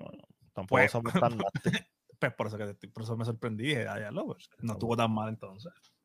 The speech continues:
Speaker 1: No, no, pues fueron luchas normales, no fueron malas.
Speaker 2: <laughs>
Speaker 1: Excepto la de M J F, pero no fueron malas.
Speaker 2: Pero sí, Corillo, ¿qué ustedes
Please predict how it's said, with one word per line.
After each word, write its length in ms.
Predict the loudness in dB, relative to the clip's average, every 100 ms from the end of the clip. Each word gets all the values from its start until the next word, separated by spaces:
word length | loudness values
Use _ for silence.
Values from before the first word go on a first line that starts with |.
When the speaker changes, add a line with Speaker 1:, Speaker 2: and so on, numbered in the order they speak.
| _ 12
Speaker 1:
No, 240 | 12 12
no, 240 | 12 12
pues 160 | 10 4
fueron 260 | 0 0 0
luchas 220 | 4 4
normales, 960 | 4 -2 2 4 4 2 2 2 2 0
no 160 | -2 6
fueron 260 | 6 6
malas. 400 | 6 6 8 6 2 _ 2
Speaker 2:
<laughs> 640 | 4 4 -2 -4 -8 0 6
Speaker 1:
Excepto 300 | 8 12 12
la 140 | 12
de 60 | 12
M 60 |
J 220 | 12 12 12
F, 100 | 10 _
pero 120 | 4
no 80 | 8
fueron 220 | 8 8
malas. 400 | 6 6 6 2 -2 _ _ _ _ _ _ _ _ _ _ 8
Speaker 2:
Pero 220 | 10 10
sí, 140 | 10
Corillo, 440 | 10 10 8 4 4
¿qué 140 | 10 12
ustedes 480 | 12 12 12 12